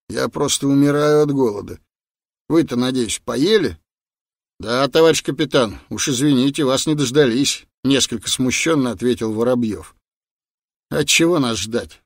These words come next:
Мы ведь не девушки», — заметил Шубин. «Я мечтаю сделать две вещи. Открыть скорей банку тушенки и умять краюху хлеба. А еще надеть свою родную форму».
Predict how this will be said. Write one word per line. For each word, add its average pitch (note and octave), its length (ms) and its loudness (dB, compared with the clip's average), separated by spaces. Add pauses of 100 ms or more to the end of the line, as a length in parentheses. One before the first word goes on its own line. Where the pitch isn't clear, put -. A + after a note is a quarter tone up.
Мы B2+ 120 -4
ведь E3 200 -2
не G#3 140 0
девушки», — D#3 580 2 (160)
заметил G#2+ 480 -4
Шубин. F2+ 420 -6 (1200)
«Я C#3 240 0
мечтаю D3+ 640 2
сделать C3 460 -2
две C#3+ 300 0
вещи. C#3 460 -2 (640)
Открыть C#3 480 0
скорей C#3+ 380 2
банку C3+ 440 -2
тушенки C#3 720 -2 (400)
и - 80 -4
умять C3+ 460 2
краюху C#3 480 0
хлеба. A#2 580 -2 (600)
А - 80 -8
еще C#3 540 0
надеть A2+ 480 -2
свою B2+ 320 0
родную A#2+ 420 0
форму». F#2 520 -6